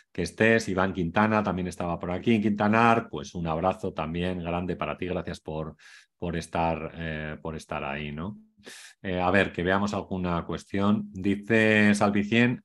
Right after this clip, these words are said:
"Ah, hay una obra de Roy Lichtenstein tic-, titulada Taca Taca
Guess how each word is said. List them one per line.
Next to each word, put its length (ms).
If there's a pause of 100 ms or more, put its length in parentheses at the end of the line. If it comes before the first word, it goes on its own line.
(120)
"Ah, 320
hay 220
una 400
obra 180
de 80
Roy 220
Lichtenstein 600
tic-, 200 (140)
titulada 760
Taca 320
Taca 380